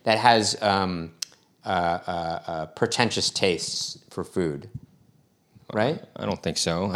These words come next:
Speaker 1: think
Speaker 2: think that's
Speaker 1: so.
Speaker 2: true.
Speaker 1: I think so.
Speaker 2: I think it's more like just a food connoisseur or a
Speaker 1: Um,
Speaker 2: restaurant connoisseur kind of
Speaker 1: I
Speaker 2: guy.
Speaker 1: wouldn't consider myself to be one because I don't think I've had enough of what's out there.
Speaker 2: But I will say this.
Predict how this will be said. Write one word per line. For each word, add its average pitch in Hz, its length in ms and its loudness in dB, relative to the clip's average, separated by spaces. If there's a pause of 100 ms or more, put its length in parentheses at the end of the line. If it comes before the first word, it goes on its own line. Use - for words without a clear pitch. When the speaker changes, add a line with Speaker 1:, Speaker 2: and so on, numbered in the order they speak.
(100)
Speaker 1:
think - 20 -4
Speaker 2:
think 220 140 0
that's 165 160 4
Speaker 1:
so. 147 140 2
Speaker 2:
true. 104 360 0
Speaker 1:
I 113 120 0
think 254 180 -2
so. 123 320 2
Speaker 2:
I - 100 4
think 113 200 4
it's 92 160 0
more 98 180 6
like 90 220 4
just - 240 -2
a 85 40 0
food 95 300 2
connoisseur 92 800 0 (1600)
or 87 80 2
a 110 120 6
Speaker 1:
Um, 107 60 4
Speaker 2:
restaurant - 440 0
connoisseur 87 600 -2
kind 76 200 -6
of 73 100 -2
Speaker 1:
I 131 80 6
Speaker 2:
guy. 139 100 2
Speaker 1:
wouldn't 151 220 2
consider 127 360 -2
myself 107 600 0
to - 100 -10
be 95 160 -2
one 95 260 -2
because 92 420 -6
I 107 80 2
don't 110 240 0
think 104 140 -6
I've 90 140 0
had 92 340 0
enough 85 560 -4 (240)
of 92 200 -6
what's 90 260 -2
out 78 240 -2
there. 71 260 -8
Speaker 2:
But 123 120 8
I 120 100 10
will 143 200 4
say 147 220 2
this. 139 400 2